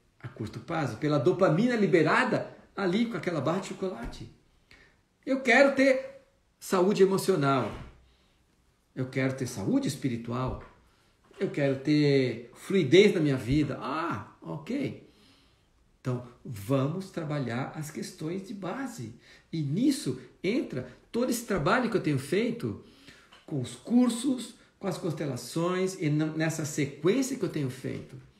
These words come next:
E começando com a saúde plena, você com você, você com o sentimento.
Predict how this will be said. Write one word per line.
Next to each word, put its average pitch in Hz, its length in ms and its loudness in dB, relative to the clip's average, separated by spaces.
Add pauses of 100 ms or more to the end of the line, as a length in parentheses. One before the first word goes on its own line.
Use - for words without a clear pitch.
(580)
E 165 400 -2 (140)
começando 180 580 -2
com - 120 -6
a 147 60 0
saúde 131 440 -2
plena, 107 580 -8 (300)
você 120 400 -2
com 143 160 -4
você, 110 640 -6 (100)
você 131 280 -4
com 233 100 -4
o 165 40 -2
sentimento. 123 760 -6